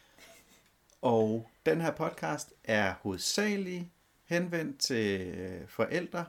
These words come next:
med børn med specielt behov, men den er fyldt med masser af gode ting,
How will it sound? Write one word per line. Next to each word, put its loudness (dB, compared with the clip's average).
med 0
børn 0
med -2
specielt -10
behov, -4
men -4
den 0
er -2
fyldt -10
med -2
masser -2
af -6
gode -6
ting, -6